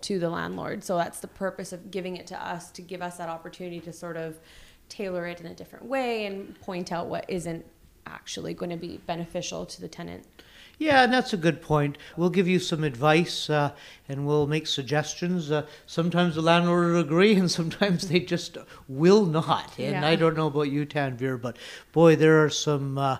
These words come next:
Speaker 2: landlords that are very difficult to deal
Speaker 1: Take
Speaker 2: with.
Speaker 1: it or leave it.
Speaker 2: E-, even when, with these leases that I see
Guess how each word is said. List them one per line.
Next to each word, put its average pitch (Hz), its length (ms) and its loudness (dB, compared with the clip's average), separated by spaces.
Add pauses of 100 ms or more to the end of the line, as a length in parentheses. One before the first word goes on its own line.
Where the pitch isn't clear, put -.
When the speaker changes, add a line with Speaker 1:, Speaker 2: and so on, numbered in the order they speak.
(200)
Speaker 2:
landlords 147 540 0
that 131 80 -8
are 127 80 -8
very 151 320 2
difficult 135 680 -6
to - 60 -14
deal 147 300 2
Speaker 1:
Take 135 60 0
Speaker 2:
with. - 80 -2
Speaker 1:
it 202 80 -4
or 190 120 -4
leave 175 240 -8
it. - 160 -10
Speaker 2:
E-, - 320 -6
even 508 220 4
when, 208 240 6
with 202 220 4
these 196 200 4
leases 196 580 2
that 165 140 4
I 156 160 6
see 160 600 0